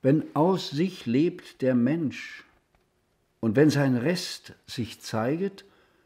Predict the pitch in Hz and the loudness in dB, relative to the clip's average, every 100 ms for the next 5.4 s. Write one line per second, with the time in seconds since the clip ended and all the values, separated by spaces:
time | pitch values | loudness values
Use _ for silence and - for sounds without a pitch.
0 | _ _ _ - 95 156 131 185 - - | _ _ _ -6 0 2 2 -2 -4 -12
1 | - - - _ _ _ _ _ _ - | -14 -14 -16 _ _ _ _ _ _ -4
2 | 127 123 151 151 147 - 123 147 170 175 | -2 2 2 4 0 -4 0 2 2 -2
3 | - 135 156 180 180 - 156 151 - - | -6 -4 -2 -4 -8 -10 -8 -8 -10 -6
4 | 175 139 151 139 160 139 139 - 160 117 | -4 -2 -2 -2 0 -2 -4 -4 -4 -4
5 | 87 87 - | -4 -8 -10